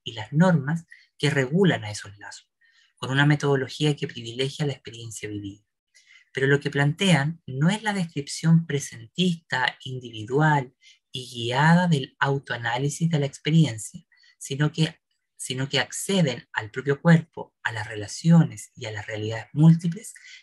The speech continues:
en las que la mujer o las mujeres de color es reducida, pero también es creativa y es resistente. Hay un rechazo a hablar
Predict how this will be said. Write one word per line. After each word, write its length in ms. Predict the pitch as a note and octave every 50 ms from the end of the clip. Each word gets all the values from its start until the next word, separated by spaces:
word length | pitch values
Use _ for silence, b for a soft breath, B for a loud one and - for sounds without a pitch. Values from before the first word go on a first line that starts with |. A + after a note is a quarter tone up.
| B _
en 160 | - B2 B2
las 120 | A#2+ A#2 -
que 120 | - A#2
la 160 | A#2 A2+ G#2 -
mujer 520 | A2 G#2+ - - - D3 D3+ D#3+ - _ _ _ _ _ _ _
o 120 | _ -
las 120 | A2+ G#2+ G2+
mujeres 420 | G2+ G2 - - - C3+ C3 B2+
de 120 | - C#3 C#3
color 400 | - E3+ E3+ D3+ D#3+ E3+ E3 B B B B B B B _ _
es 200 | - D3 D#3 D#3+
reducida, 800 | E3 D3+ D3+ C#3+ C#3 - - - F3 E3+ D#3+ A#2+ B2 D#3 E3+ E3 _ _ _ b b b b b b b _ _ _ _ _ _ _ _ _
pero 180 | - C3 B2+
también 420 | - B2 A#2+ B2 C3+ D3 D3 E3 _ _
es 160 | - - -
creativa 540 | - C3 B2+ A#2+ A2+ - - C3 C3 C3 C3
y 100 | B2+ B2
es 100 | A#2 -
resistente. 600 | - G#2+ - - G#2 - _ - G2+ F#2 - _ _ _ _ _ _ _ _ _ B B B B B B B B B B B _
Hay 200 | - D#3+ F3+ G3+
un 120 | G#3 F#3
rechazo 720 | - F3+ E3+ E3+ - G3+ F#3+ E3+ E3 - B2+ B2 - _ _
a 160 | - A#2+ A#2
hablar 500 | A#2 A#2 A#2+ B2+ B2+ B2 A#2+ B2+ E3+ -